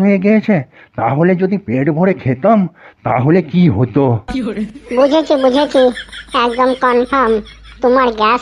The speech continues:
Speaker 2: হয়ে গিয়েছে। তা বলছিলাম, তোমার বাতকর্ম হয় না? মানে, তুমি পিছন দিকে সিটি মারো না?
Speaker 1: ওরে বাবা রে, ও, না ডাক্তারবাবু,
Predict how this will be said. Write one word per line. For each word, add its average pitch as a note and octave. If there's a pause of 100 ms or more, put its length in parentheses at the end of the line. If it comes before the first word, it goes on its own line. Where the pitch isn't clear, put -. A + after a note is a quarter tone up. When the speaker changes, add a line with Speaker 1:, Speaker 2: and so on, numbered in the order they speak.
Speaker 2:
হয়ে B3
গিয়েছে। G3+ (920)
তা A#3+ (180)
বলছিলাম, C4 (360)
তোমার C4+ (120)
বাতকর্ম C#4 (160)
হয় F#4
না? F#3+ (500)
মানে, C#4 (320)
তুমি C#4+ (100)
পিছন A3+
দিকে C4
সিটি C4 (100)
মারো A3 (100)
না? B3+ (340)
Speaker 1:
ওরে A#2+
বাবা A#2+
রে, - (480)
ও, - (840)
না D#3 (200)
ডাক্তারবাবু, D3+